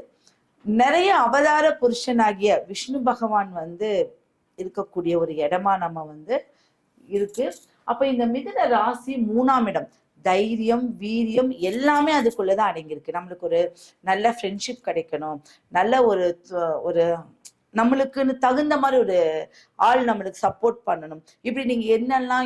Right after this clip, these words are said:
யோசிக்கிறீங்களோ அதெல்லாம் இந்த மிதுன ராசிக்காரங்கள். அப்ப நீங்க எந்த ராசியிலையும் எந்த லக்னத்துல இருந்தாலும் உங்க மிதுனத்துக்குள்ளேயோ இல்ல கன்னிக்குள்ளேயோ ஏதாவது ஒரு கிரகம் இருந்தா உங்களுக்கு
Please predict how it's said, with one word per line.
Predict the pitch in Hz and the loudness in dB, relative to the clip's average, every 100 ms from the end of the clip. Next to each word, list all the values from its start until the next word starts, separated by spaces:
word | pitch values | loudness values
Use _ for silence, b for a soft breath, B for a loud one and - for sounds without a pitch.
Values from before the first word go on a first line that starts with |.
| 196 | 0
யோசிக்கிறீங்களோ | 202 226 - 233 180 170 190 208 | 0 0 -4 -14 -10 -10 -6 -8
அதெல்லாம் | 180 175 220 | -8 -12 -12
இந்த | 208 160 | -14 -18
மிதுன | 156 165 208 196 | -18 -12 -8 -4
ராசிக்காரங்கள். | 170 - - 156 147 139 131 B B B | -6 -8 -12 -10 -8 -10 -10 B B B
அப்ப | - 285 269 | 0 0 0
நீங்க | 233 202 202 | -2 -2 -4
எந்த | 240 330 359 277 | -4 0 2 4
ராசியிலையும் | 220 247 247 247 214 214 214 185 | 2 0 -2 -2 0 0 -4 -8
எந்த | 190 233 254 | -2 2 2
லக்னத்துல | 185 - 220 240 196 175 | 0 -2 -6 -6 -6 -8
இருந்தாலும் | 180 175 156 226 233 B _ 233 | -2 0 0 -2 -6 B _ 0
உங்க | 277 269 208 | 2 2 2
மிதுனத்துக்குள்ளேயோ | 233 247 349 339 - 294 - 202 180 175 180 165 B _ 220 | 0 -2 -4 -4 -4 -6 -2 -2 2 2 2 0 B _ -4
இல்ல | 226 - | -4 0
கன்னிக்குள்ளேயோ | 240 269 330 349 254 233 240 220 | 0 0 -4 -6 -2 4 4 4
ஏதாவது | 208 233 247 | 4 4 2
ஒரு | 208 180 | 0 0
கிரகம் | 190 247 269 175 180 | -2 0 -2 -4 -4
இருந்தா | 196 220 170 156 208 B B - | -2 -2 2 2 2 B B -2
உங்களுக்கு | 262 277 254 | 0 2 0